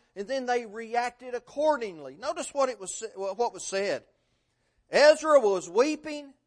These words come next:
and so were the people, because they came to the understanding, 'I haven't been doing what I need to do.'" They knew they had sinned against God. They needed to be revived, and it started with that confession.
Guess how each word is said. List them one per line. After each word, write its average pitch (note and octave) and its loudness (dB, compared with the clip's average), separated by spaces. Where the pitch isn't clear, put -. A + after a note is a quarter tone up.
and C#3 -16
so F3 0
were G#3 -2
the G#3 -8
people, C#3 -14
because E3 -4
they D3+ -8
came A3+ -8
to G#3+ -10
the F#3 -6
understanding, G#3 -8
'I D#3+ -16
haven't A3 -8
been G#3+ -6
doing G#3 -8
what F#3 -2
I F3+ -2
need F#3 -10
to D3+ -18
do.'" C#3+ -6
They C#3+ -12
knew A#3 2
they A3+ 4
had F3 0
sinned F#3+ -6
against D#3+ -10
God. E3 4
They D3+ -6
needed A#3 -2
to G#3+ -6
be A3 -6
revived, F#3+ 2
and D#3+ -14
it D#3+ -18
started G3 -6
with F3+ -14
that F#3 -8
confession. G#3 -10